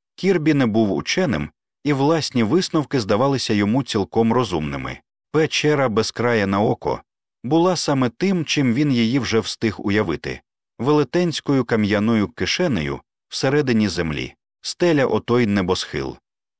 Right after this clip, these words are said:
Із якогось природного скла, напевне, того самого, що зараз рипів на його одязі.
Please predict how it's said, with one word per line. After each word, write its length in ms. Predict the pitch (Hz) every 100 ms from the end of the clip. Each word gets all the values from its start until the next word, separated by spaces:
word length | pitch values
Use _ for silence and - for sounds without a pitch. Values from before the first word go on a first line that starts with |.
| _
Із 200 | 139 147
якогось 460 | 151 151 185 160 143
природного 640 | - 131 131 139 113 104
скла, 380 | 104 - 160 160 -
напевне, 480 | 101 - 113 98 90
того 280 | 98 90
самого, 580 | 92 - 185 98 73 62 - _ _
що 240 | - - 135
зараз 400 | 139 165 151 110
рипів 380 | 110 - 110
на 100 | 92
його 280 | 85 82 85
одязі. 460 | 82 67 69 73